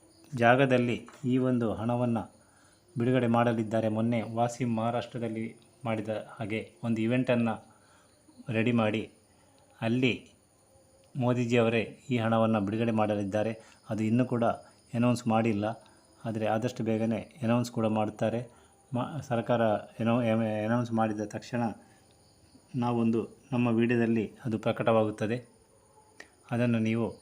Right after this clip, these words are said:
ವೀಕ್ಷಿಸಬಹುದು. ಯಾರ್ದಾದ್ರೂ ಐ ಡಿ, ನೀವು ಸ್ಟೇಟಸ್ ಚೆಕ್ ಮಾಡುವಾಗ ನಿಮ್ಮ ಐ ಡಿ ಸರಿಯಾಗಿ ಇಲ್ಲವೆಂದಾದರೆ ನೀವು ಹತ್ತಿರದ ಆನ್‌ಲೈನ್ ಸೆಂಟರಿಗೋ ಅಥವಾ ಕೃಷಿ ಇಲಾಖೆಗೆ ಹೋಗಿ ಕೃಷಿ ಸಂಬಂಧಿತ ಅಧಿಕಾರಿಗಳಲ್ಲಿ ಸ್-, ಸಂಪರ್ಕಿಸಿ ಅವರ ಹತ್ರ ಮಾತನಾಡಿ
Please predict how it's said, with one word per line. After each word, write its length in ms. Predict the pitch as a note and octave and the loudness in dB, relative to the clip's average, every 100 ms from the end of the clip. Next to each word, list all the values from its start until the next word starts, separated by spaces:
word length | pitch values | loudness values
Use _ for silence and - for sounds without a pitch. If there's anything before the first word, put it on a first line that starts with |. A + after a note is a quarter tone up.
| - | -4
ವೀಕ್ಷಿಸಬಹುದು. 960 | A#2 - - A2 G#2 G#2+ A#2 B2 - _ _ - - - - _ _ C3 | -4 -4 -4 -2 0 -2 -2 -6 -14 _ _ -20 -20 -20 -20 _ _ 2
ಯಾರ್ದಾದ್ರೂ 680 | B2+ C3 C3 B2+ B2 - - - | 2 4 2 2 -4 -6 -14 -2
ಐ 100 | B2+ | 2
ಡಿ, 280 | B2 A#2+ - | 2 0 -2
ನೀವು 260 | B2+ C3 C3 | 2 2 2
ಸ್ಟೇಟಸ್ 360 | C#3+ C3 C#3+ - | 0 0 -2 -2
ಚೆಕ್ 180 | B2 | -2
ಮಾಡುವಾಗ 320 | B2 A#2 A#2 B2 | 0 0 0 0
ನಿಮ್ಮ 260 | A2 A#2+ | 0 0
ಐ 120 | A#2+ | 2
ಡಿ 200 | B2 A2+ - E3+ | 2 -2 -6 -12
ಸರಿಯಾಗಿ 480 | - A#2 A#2+ A#2 | -2 2 4 4
ಇಲ್ಲವೆಂದಾದರೆ 880 | G#2+ A#2+ C3 A2 A2 A2+ A2 A#2+ G2+ - - - _ _ _ | 2 0 0 0 2 0 0 -2 -4 -10 -20 -20 _ _ _
ನೀವು 140 | C3+ C3 | 0 0
ಹತ್ತಿರದ 720 | B2+ C#3+ B2 A#2 G#2+ - - _ _ _ - | 0 2 2 2 0 -2 -18 _ _ _ 0
ಆನ್‌ಲೈನ್ 240 | B2 C3+ C3+ | 4 4 4
ಸೆಂಟರಿಗೋ 480 | A#2+ A2+ G#2+ G#2+ | 2 2 0 0
ಅಥವಾ 500 | G2 - - - - | -2 -4 -20 -16 -12
ಕೃಷಿ 360 | A2+ B2 - C3 | -8 -6 0 2
ಇಲಾಖೆಗೆ 420 | A#2+ A#2+ A2+ G#2+ | 4 2 2 -2
ಹೋಗಿ 480 | G#2+ G2+ A2+ A2 - - - - - | 0 0 0 -4 -4 -20 -20 -20 -10
ಕೃಷಿ 220 | B2 C3+ | -8 -2
ಸಂಬಂಧಿತ 680 | B2 A#2+ A#2 A2+ G#2+ - A2+ | 0 2 2 0 -4 -6 -4
ಅಧಿಕಾರಿಗಳಲ್ಲಿ 1120 | G#2+ - G#2+ A2 - B2 G#2+ A2 G#2+ G#2 G#2 | -4 -8 -6 0 2 2 2 0 0 -2 -6
ಸ್-, 240 | - - - - - - | -10 -16 -20 -20 -18 -6
ಸಂಪರ್ಕಿಸಿ 680 | A2+ A2 A#2+ G2+ A2 - G#2+ | -4 -2 -2 -2 -6 -4 -2
ಅವರ 180 | G#2+ | -2
ಹತ್ರ 200 | A2+ - | -4 -4
ಮಾತನಾಡಿ 800 | G2+ G2 G2+ A#2 A2+ A2 B2 - | -2 -2 -2 -2 0 0 -2 -4